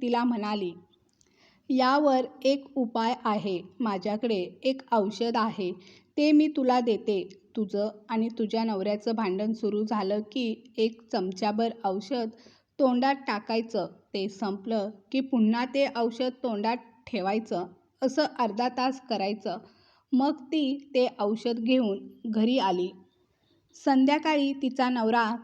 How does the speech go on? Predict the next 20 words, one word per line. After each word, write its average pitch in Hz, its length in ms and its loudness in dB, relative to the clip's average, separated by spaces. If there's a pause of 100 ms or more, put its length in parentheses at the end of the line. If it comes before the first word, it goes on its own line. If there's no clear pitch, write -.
कामावरून 208 560 0 (140)
आला. 180 320 0 (280)
काहीतरी 233 560 0 (140)
कारण 220 340 0
काढून 247 400 0 (340)
त्याने 277 240 4
तिच्याबरोबर 262 880 4 (240)
भांडायला 226 540 2
सुरुवात 214 400 0 (220)
केली. 190 280 0 (220)
बायकोने 202 640 -2 (180)
लगेच 226 500 2
ते 262 260 2 (420)
चमच्याभर 269 600 2 (140)
औषध 226 440 0 (320)
तोंडात 220 680 -2
घेतलं. 202 460 0 (300)
तिला 202 220 0
ते 214 180 -2 (120)
फार 202 260 0